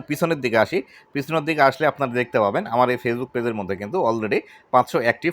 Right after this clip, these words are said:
ফলোয়ার হয়ে গিয়েছে। তো আপনারাও অনেক সময় এই বিষয়টি নিয়ে চিন্তিত থাকেন যে আসলে আপনাদের Facebook পেজের মধ্যে পাঁচশো ফলোয়ার পার হয়ে গেল,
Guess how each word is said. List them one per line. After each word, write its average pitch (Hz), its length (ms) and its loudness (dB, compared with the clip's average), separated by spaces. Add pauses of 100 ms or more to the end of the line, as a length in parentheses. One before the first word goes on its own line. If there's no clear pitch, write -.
ফলোয়ার 107 300 2
হয়ে 98 180 0
গিয়েছে। 87 280 -10
তো - 120 0
আপনারাও 160 280 4 (360)
অনেক 180 240 0
সময় 139 180 0 (100)
এই 139 140 2
বিষয়টি 165 340 2
নিয়ে 165 200 -4
চিন্তিত 160 280 -6 (120)
থাকেন 117 260 -2
যে 139 120 4
আসলে 151 220 -2 (380)
আপনাদের 160 320 0
Facebook 151 320 -4
পেজের 156 260 -2
মধ্যে 120 180 0 (340)
পাঁচশো 147 320 2
ফলোয়ার 151 340 4
পার 147 200 6
হয়ে 143 180 4
গেল, 120 100 4